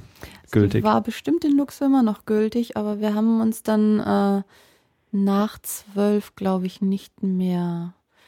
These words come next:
Speaker 2: Nee, Moment mal, bin ich mir nicht sicher. Also in
Speaker 1: Mhm.
Speaker 2: Assuan waren wir nämlich tatsächlich auch nach zwölf unterwegs.
Speaker 1: Okay.
Speaker 2: Ähm,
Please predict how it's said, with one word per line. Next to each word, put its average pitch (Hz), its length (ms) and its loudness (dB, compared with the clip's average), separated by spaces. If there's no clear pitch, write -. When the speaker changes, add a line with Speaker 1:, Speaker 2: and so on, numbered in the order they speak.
Speaker 2:
Nee, 202 80 4
Moment 196 420 4
mal, 180 240 0
bin - 300 0
ich 214 80 4
mir 214 100 4
nicht 214 160 2
sicher. 185 220 -2
Also 170 100 8
in - 80 4
Speaker 1:
Mhm. 202 60 2
Speaker 2:
Assuan 196 400 2
waren 185 180 4
wir 185 80 2
nämlich 180 240 0
tatsächlich 180 540 -4
auch 170 100 -6
nach 170 220 0
zwölf 165 300 -4
unterwegs. 160 680 -6
Speaker 1:
Okay. 98 300 2
Speaker 2:
Ähm, 170 540 -2